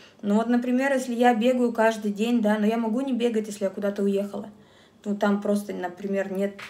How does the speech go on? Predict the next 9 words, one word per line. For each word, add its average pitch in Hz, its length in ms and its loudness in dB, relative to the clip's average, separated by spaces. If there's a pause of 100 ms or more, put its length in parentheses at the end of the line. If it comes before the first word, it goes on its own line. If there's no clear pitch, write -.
(140)
нет 214 360 0
какой-то 202 500 -2
там, 180 260 -4 (480)
ну, 285 260 -8 (100)
уехала 220 440 -4
на 185 140 -6
день, 202 280 0
на 196 100 -6
два. 196 340 -10